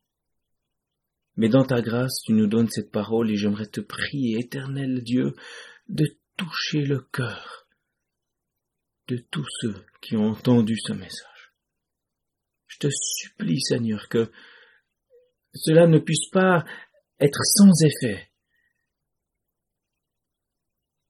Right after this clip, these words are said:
qu'il n'y ait personne qui écoute ces, ces paroles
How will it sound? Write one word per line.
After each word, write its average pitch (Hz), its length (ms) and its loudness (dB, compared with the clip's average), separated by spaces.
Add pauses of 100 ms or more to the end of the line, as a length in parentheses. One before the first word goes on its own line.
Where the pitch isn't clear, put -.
(680)
qu'il 151 240 -2
n'y 156 120 8
ait 151 160 4 (300)
personne 180 600 6
qui 143 220 2
écoute - 420 2
ces, 147 380 4 (400)
ces 160 260 2
paroles 185 560 4